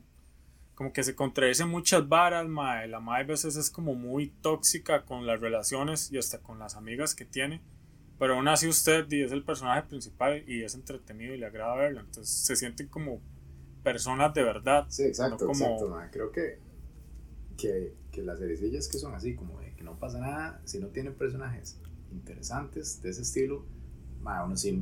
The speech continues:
Speaker 2: no las
Speaker 1: Sí,
Speaker 2: ve,
Speaker 1: no, no
Speaker 2: mae.
Speaker 1: vale la pena.
Speaker 2: No las ve.
Speaker 1: No.
Speaker 2: Pero a ver.
Speaker 1: Es que, mae, hay muchas series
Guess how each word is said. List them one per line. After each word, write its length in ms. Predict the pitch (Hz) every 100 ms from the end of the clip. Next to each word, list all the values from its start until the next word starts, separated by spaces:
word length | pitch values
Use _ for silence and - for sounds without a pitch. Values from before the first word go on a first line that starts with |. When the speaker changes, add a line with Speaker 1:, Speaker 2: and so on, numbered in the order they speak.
| -
Speaker 2:
no 160 | 95
las 100 | 92
Speaker 1:
Sí, 100 | 143
Speaker 2:
ve, 60 | 131 -
Speaker 1:
no, 0 |
no 60 | 110
Speaker 2:
mae. 220 | 110 110
Speaker 1:
vale 240 | 107 113 104
la 120 | 98
pena. 320 | - 110 107
Speaker 2:
No 80 | 90
las 140 | 90
ve. 320 | 82 82 73 - -
Speaker 1:
No. 320 | 110 107 107 - - - - - - -
Speaker 2:
Pero 200 | - 95
a 40 | 92
ver. 220 | 98 - - -
Speaker 1:
Es 160 | 139 -
que, 120 | 196
mae, 340 | 208 190 - - - -
hay 220 | 165 151
muchas 360 | 147 156 175 180
series 600 | 190 185 196 170 -